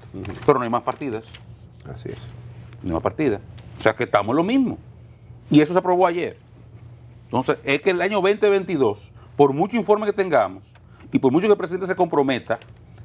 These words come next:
Speaker 2: si esos compromisos no se reflejan en el presupuesto, no existen. O más bien, no se van a convertir en realidades.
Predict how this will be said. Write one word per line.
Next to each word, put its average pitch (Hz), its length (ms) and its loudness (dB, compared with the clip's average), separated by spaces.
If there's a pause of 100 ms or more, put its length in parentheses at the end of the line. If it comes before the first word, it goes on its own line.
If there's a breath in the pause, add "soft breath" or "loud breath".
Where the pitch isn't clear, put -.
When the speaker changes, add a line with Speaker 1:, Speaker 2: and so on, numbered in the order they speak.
Speaker 2:
si 214 320 2
esos 247 440 0
compromisos 185 720 0
no 214 140 0
se 240 100 -2
reflejan 202 420 2
en 240 120 -6
el 226 100 -2
presupuesto, 208 840 0 (720 soft breath)
no 226 160 2
existen. 185 1000 -2 (720)
O 202 140 6
más 254 140 2
bien, 247 400 -8
no 170 280 0
se 226 140 -2
van 180 180 0
a - 80 -6
convertir 170 440 -2
en 175 60 -6
realidades. 175 800 -2